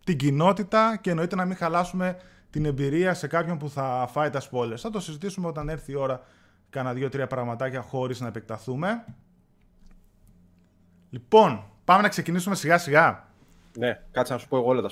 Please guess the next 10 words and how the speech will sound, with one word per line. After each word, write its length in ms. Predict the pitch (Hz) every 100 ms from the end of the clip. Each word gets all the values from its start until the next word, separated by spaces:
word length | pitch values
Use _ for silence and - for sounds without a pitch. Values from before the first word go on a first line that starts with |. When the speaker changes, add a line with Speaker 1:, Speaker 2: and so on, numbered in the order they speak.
| -
Speaker 2:
spoilers 200 | 95 90
τώρα, 160 | 95
περίμενε. 580 | 92 110 107 139 117 110 - -
Speaker 1:
<laughs> 260 | 180 170 117
Είδα 840 | 139 175 175 190 180 160 139 127 -
που 200 | 254 135
Speaker 2:
<laughs> 80 | 185
Φεύγω 220 | 220 196
εγώ, 160 | 185 196
λέει. 280 | 143 127